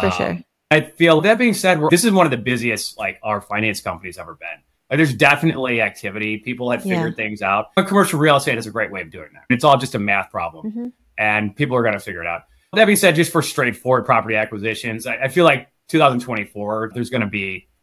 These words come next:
Speaker 1: a lot more opportunity to go around. And that's when we'll, we'll probably be looking.
Speaker 2: Are you seeing more activity in certain asset classes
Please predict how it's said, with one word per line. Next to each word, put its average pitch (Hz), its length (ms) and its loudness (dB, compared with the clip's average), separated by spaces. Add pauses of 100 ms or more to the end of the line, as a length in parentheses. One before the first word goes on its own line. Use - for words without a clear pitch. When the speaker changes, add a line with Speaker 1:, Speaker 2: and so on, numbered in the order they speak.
(120)
Speaker 1:
a 120 60 -2
lot 117 340 4
more 98 220 -2
opportunity 80 540 -10 (420)
to 113 80 -8
go 98 140 -2
around. 92 340 0
And 156 100 4
that's 190 160 4
when 160 120 2
we'll, 147 120 -2
we'll 127 140 0
probably 92 260 0
be 80 100 -12
looking. 76 280 -18 (1000)
Speaker 2:
Are 220 80 -2
you 233 120 0
seeing 220 320 2
more 202 200 4
activity 190 640 0
in 180 100 -8
certain 180 400 -6
asset 175 380 -6
classes 185 560 -10